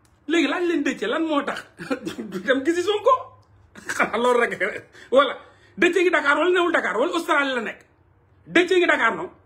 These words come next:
Sonko ngi Dakar. Déthié xam na fu Sonko dëkk. Xam na ni Sonko am nay jabar. Du dem kër Sonko toog fa ci saal ba xaar ko.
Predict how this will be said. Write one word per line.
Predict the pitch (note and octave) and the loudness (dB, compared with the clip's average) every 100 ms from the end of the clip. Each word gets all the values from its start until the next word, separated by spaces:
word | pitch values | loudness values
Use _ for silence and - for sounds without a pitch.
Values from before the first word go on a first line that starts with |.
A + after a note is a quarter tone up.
| _ - | _ -18
Sonko | - E4+ D#4 D4+ | 0 4 4 4
ngi | C#4 | 2
Dakar. | A#3+ G3 G#3 | 0 -2 2
Déthié | F4 E4+ | 2 2
xam | E4 F4+ | 2 2
na | |
fu | D#4 C#4+ D4 | 2 0 -4
Sonko | C4 D4+ A#3 | -2 0 0
dëkk. | G3 - _ - - | -4 -8 _ -20 -6
Xam | F4 F#4 | 0 2
na | |
ni | F#4 | 2
Sonko | E4 E4 D4+ | 2 0 2
am | D#4+ | 2
nay | D#4+ | 2
jabar. | C#4+ G#3 G#3+ | 2 -2 0
Du | G4+ | 2
dem | F#4+ | 2
kër | G4 | 2
Sonko | D4 D4+ D4+ | 0 0 -2
toog | D4+ | -4
fa | C4+ | -4
ci | C4+ | -6
saal | D4 C4+ | -4 -4
ba | B3 | -2
xaar | B3 A3+ | -2 -4
ko. | - | -6